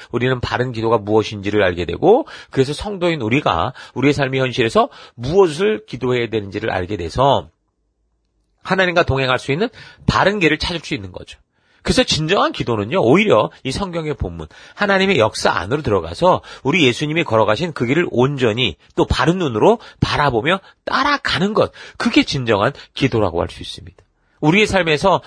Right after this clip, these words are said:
다른 어떤 것보다 그래서 말씀을 바르게 알고자 하는 노력이 우리의 건강한 영성에 너무 중요하다는 거 잊지 마십시오. 가만히 생각해보면 성경 자체가 어려워서가 아니라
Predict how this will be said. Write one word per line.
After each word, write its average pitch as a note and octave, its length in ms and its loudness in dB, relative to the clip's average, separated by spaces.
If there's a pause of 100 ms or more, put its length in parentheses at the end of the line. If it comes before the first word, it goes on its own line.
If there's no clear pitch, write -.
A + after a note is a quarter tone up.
다른 C3+ 240 -2
어떤 A#2 280 0
것보다 G#2 440 -2
그래서 E3 280 -2 (300)
말씀을 D3+ 560 -2
바르게 A#2+ 360 -4
알고자 G#2+ 320 0
하는 G#2 160 -4
노력이 G2+ 680 2 (300)
우리의 B2+ 360 0
건강한 B2+ 540 -4
영성에 G2+ 400 -6
너무 F3+ 420 -2
중요하다는 F2 600 -8
거 G2+ 340 0 (400)
잊지 A2 180 -2
마십시오. - 420 -4 (460)
가만히 E3+ 340 2
생각해보면 G3 840 0 (260)
성경 C#4+ 420 0
자체가 - 540 0
어려워서가 D3+ 520 0
아니라 E2+ 560 -6